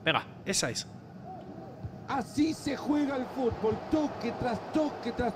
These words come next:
Speaker 2: toque.
Speaker 1: La ponemos. La ponemos, que alguien llega.
Speaker 2: Magnífico.
Speaker 1: Uy, muchos mocos, cómo
Speaker 2: No le
Speaker 1: llegaba.
Speaker 2: sale bien el despeje ahí.
Speaker 1: ¡Moy!
Speaker 2: Un disparo
Speaker 1: ¡Mano!
Speaker 2: muy lejano. Bien tapado.
Speaker 1: Vale, vale, vale, vale.
Speaker 2: ¿Y qué tal si clava un
Speaker 1: Uy, ya de Jemi, niño.
Speaker 2: zapatazo desde ahí, lo mete?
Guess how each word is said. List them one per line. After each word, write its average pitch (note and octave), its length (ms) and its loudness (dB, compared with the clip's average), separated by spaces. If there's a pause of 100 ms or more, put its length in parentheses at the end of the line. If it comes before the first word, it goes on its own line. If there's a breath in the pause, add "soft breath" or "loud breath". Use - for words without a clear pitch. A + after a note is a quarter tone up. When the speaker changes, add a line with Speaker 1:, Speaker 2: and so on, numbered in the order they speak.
Speaker 2:
toque. G#3+ 520 4 (180)
Speaker 1:
La E3 120 10
ponemos. A3 520 10 (1300)
La G#3+ 120 12
ponemos, C#4+ 340 12
que C#4+ 60 12
alguien D4 220 12
llega. B3+ 240 12
Speaker 2:
Magnífico. C4+ 500 4
Speaker 1:
Uy, C#4+ 80 12
muchos G#3 300 10
mocos, D#3+ 300 8
cómo E3 180 6
Speaker 2:
No D3 60 8
le D3 40 8
Speaker 1:
llegaba. C3+ 200 8
Speaker 2:
sale C4 260 2
bien C#4 160 0
el C4 100 0
despeje B3+ 400 0
ahí. F#3 220 0 (320)
Speaker 1:
¡Moy! E4+ 440 12
Speaker 2:
Un - 80 -2
disparo G#3 320 2
Speaker 1:
¡Mano! F#4 260 12
Speaker 2:
muy D4 80 10
lejano. - 920 2
Bien - 200 2 (140)
tapado. G3+ 280 2
Speaker 1:
Vale, G3+ 180 12
vale, A#3 180 12
vale, A#3+ 180 12
vale. A#3+ 240 8
Speaker 2:
¿Y - 60 -8
qué - 180 -8
tal - 280 -4
si - 160 -4
clava - 280 -4
un - 120 0
Speaker 1:
Uy, A3 80 8
ya G#3+ 80 12
de F3+ 100 10
Jemi, F3 200 10
niño. D3+ 240 4
Speaker 2:
zapatazo A2 380 -2
desde G3+ 240 0
ahí, A3 280 -2
lo G#3+ 120 -2
mete? G3+ 440 -2